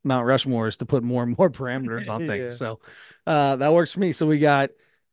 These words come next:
Speaker 1: sixty and older comedians that are still in comedy
Speaker 2: Mm-hmm.
Speaker 1: and alive,
Speaker 2: Yep.
Speaker 1: which means I guess that's the only way to be in comedy still.
Speaker 2: Yeah, I suppose so.
Speaker 1: Uh, and then we've got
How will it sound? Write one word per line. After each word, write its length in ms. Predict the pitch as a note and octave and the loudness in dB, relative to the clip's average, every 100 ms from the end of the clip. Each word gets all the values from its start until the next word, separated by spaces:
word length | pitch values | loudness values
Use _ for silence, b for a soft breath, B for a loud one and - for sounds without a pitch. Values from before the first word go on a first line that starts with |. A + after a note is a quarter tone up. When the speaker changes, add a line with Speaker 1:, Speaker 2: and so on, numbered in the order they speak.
| _ | _
Speaker 1:
sixty 600 | - - F#3 F3+ - G#3 | -10 -2 0 0 -4 -2
and 100 | F#3 | 0
older 320 | D#3 E3 E3 D#3+ | 2 2 2 -2
comedians 800 | - D#3 D3+ D3 D3+ D3 C#3+ B2+ | -4 -4 -4 -4 -4 -4 -6 -4
that 180 | C3+ C3 | -4 -2
are 120 | A#2+ | -4
still 580 | - - E3+ D#3 D#3+ E3 | -6 -4 0 2 2 0
in 260 | D3 D3+ | -4 -6
comedy 600 | - C#3+ A#2 A2 A#2 C#3 - | -4 -4 -4 -8 -10 -12 -16
Speaker 2:
Mm-hmm. 100 | A#2+ | -8
Speaker 1:
and 240 | B2+ C3+ D#3 | -4 2 2
alive, 520 | D3 F#2 F2+ A#2 - _ _ - | 2 -2 -8 -12 -14 _ _ -20
Speaker 2:
Yep. 140 | D3 _ - | -20 _ -10
Speaker 1:
which 200 | A2+ C3 | -10 -6
means 540 | C3+ A#2+ A2 - - _ - | -6 -6 -8 -12 -18 _ -10
I 100 | A2+ | -8
guess 180 | A2+ - | -8 -8
that's 180 | A2 - | -10 -10
the 60 | |
only 160 | A2 G#2 | -12 -10
way 160 | G#2+ | -12
to 140 | G2+ G2 G2 | -12 -14 -14
be 220 | C3+ A2 F2+ | -14 -10 -10
in 140 | F#2 | -12
comedy 360 | - G#2+ F2+ E2+ | -12 -12 -14 -16
still. 300 | - F#2 A#2 _ - | -14 -16 -16 _ -6
Speaker 2:
Yeah, 200 | E3 B2 _ _ | -4 -4 _ _
I 60 | B2+ | -20
suppose 300 | - C3 - | -14 -14 -12
so. 160 | A#2+ _ | -20 _
Speaker 1:
Uh, 340 | - D3+ C#3 C3+ | -2 2 2 4
and 160 | D#3 E3+ | 2 2
then 160 | E3 | 0
we've 260 | E3+ E3+ C#3 | 2 0 0
got 420 | D#3 D3 D3 D3+ | 2 2 2 -2